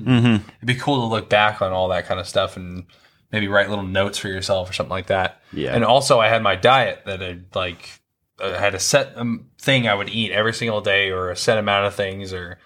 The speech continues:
Speaker 2: it would always be these same things. So it was, like, very habitual. And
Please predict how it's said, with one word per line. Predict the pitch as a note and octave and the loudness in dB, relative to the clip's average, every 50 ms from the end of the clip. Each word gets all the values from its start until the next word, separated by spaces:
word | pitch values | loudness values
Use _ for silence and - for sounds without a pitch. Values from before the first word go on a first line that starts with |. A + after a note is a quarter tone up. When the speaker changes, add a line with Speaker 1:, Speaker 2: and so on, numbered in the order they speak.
| _ _ _ _ _ _ - | _ _ _ _ _ _ -14
Speaker 2:
it | - - G#2 | -10 -6 -2
would | A2 A2 | 2 4
always | A2+ A#2+ B2 B2 A#2 | 6 6 6 4 2
be | A#2 A#2+ | 2 0
these | G#2+ A2 G#2+ F#2+ | 0 -2 -4 -2
same | - A2 G2+ G2+ G2 F#2+ | 0 0 0 0 0 0
things. | G#2+ A2 G#2 G2+ F#2+ F#2 - | 0 0 0 0 -2 -6 0
So | - A2 G#2 G2+ G#2 | 2 4 4 4 2
it | G2+ G#2+ G#2+ A2 | -2 -6 -10 -10
was, | A2+ A#2 A2+ | -8 -2 0
like, | A#2+ A#2 A2 | 0 0 2
very | G2+ A#2 B2 C3+ C3 A#2 | 2 4 4 4 4 2
habitual. | A2 G#2 G2+ G#2+ G2+ - - G2 F#2 F2+ F#2 F#2 F#2 - _ _ _ _ _ | 0 -2 -2 -2 -2 -4 -6 -8 -6 -6 -6 -6 -8 -12 _ _ _ _ _
And | - G#2+ G2+ G2 F#2+ | -10 -8 -8 -8 -10